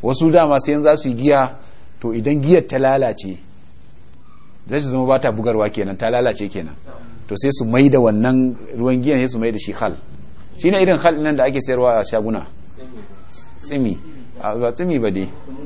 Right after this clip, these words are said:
Ba kunun zaƙi ba, khallu yana nan tsami ne da shi. Kamar ruwa yake. Wani ma za ka,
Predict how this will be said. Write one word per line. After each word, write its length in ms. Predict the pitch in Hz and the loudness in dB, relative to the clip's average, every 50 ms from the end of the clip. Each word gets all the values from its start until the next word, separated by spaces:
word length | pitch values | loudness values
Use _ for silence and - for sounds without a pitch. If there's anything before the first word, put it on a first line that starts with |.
| - - - - - - - - - - - - - - - - - - | -10 -10 -10 -12 -12 -12 -10 -10 -10 -10 -10 -10 -10 -10 -10 -10 -6 -2
Ba 120 | 110 117 | -2 0
kunun 220 | - 131 131 156 170 | 2 2 2 2 4
zaƙi 280 | 175 165 165 160 165 | 4 4 4 4 2
ba, 120 | 156 165 156 | 2 2 4
khallu 400 | - 185 190 196 196 180 156 147 | 4 4 4 6 6 6 6 6
yana 260 | 156 180 180 175 160 | 6 6 6 6 4
nan 260 | 147 147 151 151 147 156 | 4 4 2 2 0 0
tsami 380 | - 196 190 196 196 196 208 | 2 4 4 4 4 4 2
ne 120 | 202 202 170 | 2 0 0
da 100 | 139 120 | -2 -4
shi. 160 | - - 113 107 - 165 - - - - - - - - - - - - | -8 -10 -14 -16 -16 -16 -18 -16 -16 -16 -16 -16 -16 -16 -18 -18 -12 -6
Kamar 280 | - 143 147 160 170 | -4 -2 0 2 4
ruwa 200 | 170 175 180 175 175 | 6 8 8 8 8
yake. 240 | 185 175 - 135 98 107 | 6 2 0 -6 -4 0
Wani 200 | 147 180 196 208 | 2 2 2 2
ma 140 | 196 180 175 180 180 165 | 2 4 4 6 6 4
za 100 | 160 160 | 4 0
ka, 120 | - - | -6 -6